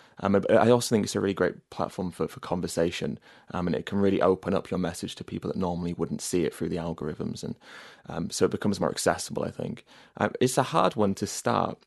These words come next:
and I remember when I first began, I was so nervous, and I sat down to film my first few videos, and I was trembling, and I had sweaty palms, and I was clammy, and I was like, "I'm never going to succeed at this, ever." And so I shot the first video and watched it back and was like,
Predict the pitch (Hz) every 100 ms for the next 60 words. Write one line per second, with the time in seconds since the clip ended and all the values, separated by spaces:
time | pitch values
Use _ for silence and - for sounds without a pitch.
0 | _ 110 120 131 127 117 117 - 107 -
1 | 104 101 98 - - - 107 101 - -
2 | 98 101 95 90 87 50 - - 98 95
3 | 117 98 101 98 98 98 90 90 - 95
4 | - 85 92 92 90 98 85 95 - -
5 | - 95 98 95 92 78 87 - - 101
6 | - - - 95 95 - 101 - 92 92
7 | 90 90 90 85 95 - - - - 104
8 | 104 101 98 87 82 85 - - 92 95
9 | 98 87 85 85 78 - - 69 - 69
10 | 71 - - - 101 98 - 101 - -
11 | - - - 95 92 90 92 - 98 104
12 | - 98 - 95 92 87 87 - - 90
13 | - - - 98 98 - - - - -